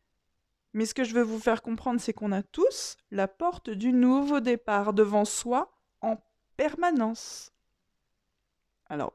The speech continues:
<laughs> si vous êtes face à une porte, ça prendra tout son sens, mais il y a vraiment ch-, en permanence devant nous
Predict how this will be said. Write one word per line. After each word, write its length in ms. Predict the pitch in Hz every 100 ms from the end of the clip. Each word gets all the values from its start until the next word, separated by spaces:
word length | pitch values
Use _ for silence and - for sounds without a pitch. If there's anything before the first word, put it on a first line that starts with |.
| -
<laughs> 440 | - - _ -
si 80 | 247
vous 200 | 226 240
êtes 120 | -
face 220 | 269 247
à 60 | 233
une 140 | 226
porte, 380 | - 240 220 -
ça 120 | 202
prendra 340 | - 196 185 185
tout 140 | 202
son 160 | 226 269
sens, 360 | 381 403 -
mais 200 | 220 202 - - - _ _ _ _ _
il 80 | 202
y 40 |
a 60 | 226
vraiment 380 | 214 285 330 403
ch-, 260 | - - - _ _ _
en 120 | 240
permanence 600 | 226 330 320 269 247 294
devant 300 | 240 233 220
nous 220 | 208 202